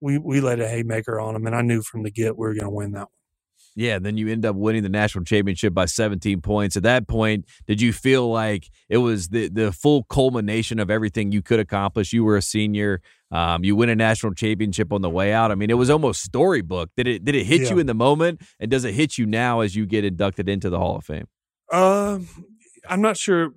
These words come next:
Speaker 1: it really has hit me, um, because every year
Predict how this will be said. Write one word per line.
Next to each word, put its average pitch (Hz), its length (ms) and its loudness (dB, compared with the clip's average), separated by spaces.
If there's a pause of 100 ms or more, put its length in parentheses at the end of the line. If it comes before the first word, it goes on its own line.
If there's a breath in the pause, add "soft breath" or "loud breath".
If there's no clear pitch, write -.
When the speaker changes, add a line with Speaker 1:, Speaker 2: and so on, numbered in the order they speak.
(140)
Speaker 1:
it 190 180 -4
really 165 320 2
has 147 340 -4
hit 170 260 -2
me, 180 280 0 (160)
um, 127 560 -2 (240)
because 139 520 2
every 156 240 2
year 139 640 0